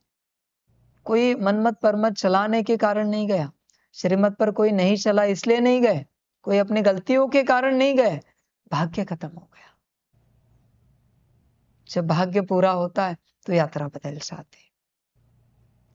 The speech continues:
इसलिए मैंने वाणियों में भी कहा है, क्या संभालना है? भाग्य।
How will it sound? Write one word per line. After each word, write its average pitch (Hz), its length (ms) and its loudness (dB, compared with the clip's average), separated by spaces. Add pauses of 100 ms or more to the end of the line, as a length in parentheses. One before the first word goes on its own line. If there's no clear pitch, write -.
(180)
इसलिए 170 460 -2 (1200)
मैंने 160 240 0 (360)
वाणियों 160 400 0
में 165 180 0
भी 170 120 -8
कहा 139 260 -10
है, 143 140 -14 (720)
क्या 175 160 0
संभालना 151 520 -6
है? 202 120 -14 (2250)
भाग्य। - 600 -12